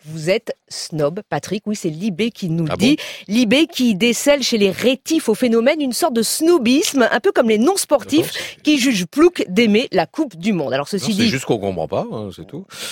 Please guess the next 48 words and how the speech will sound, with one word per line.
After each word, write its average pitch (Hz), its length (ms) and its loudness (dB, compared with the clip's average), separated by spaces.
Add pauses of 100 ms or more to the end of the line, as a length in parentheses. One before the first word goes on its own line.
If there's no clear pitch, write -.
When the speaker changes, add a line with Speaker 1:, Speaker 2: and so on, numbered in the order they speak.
(300)
Speaker 2:
C'est 104 80 -10
pas 110 100 -2
du 92 80 -8
snobisme. 78 380 -16
Speaker 1:
C'est 269 160 -2
pas 311 100 2
du 277 140 -2
snobisme, 240 360 -2
c'est 208 120 2
juste 240 140 -4
que, 240 140 -6
alors, 220 220 0 (100)
Speaker 2:
<laughs> - 120 -18
Speaker 1:
vous 202 400 4
ne 370 40 -2
comprenez 254 360 0
pas 214 160 2
tout, 302 120 -4
mais 294 120 0
vous 208 100 0
allez 202 140 2
néanmoins 240 360 2
apprendre 202 220 -2
quelque 180 220 0
chose, 262 180 -2
notamment 233 500 2
avec 202 440 0
Slate. 196 400 -2
Slate - 400 -2 (400)
qui 294 120 2
nous 269 200 2
apprend 285 480 0 (100)
que 262 80 0
le 196 240 2
Yoda 254 440 0
speaking, 320 540 -2
à 185 60 2
savoir 180 460 0
de 151 120 -6
Star 196 400 -4
Wars, 196 260 0 (180)
tu 151 100 -12
parleras, 151 540 -2
s'appelle 294 440 -2
en 185 80 -2
fait 320 240 -4
une 208 240 -2
anastrophe. - 760 -4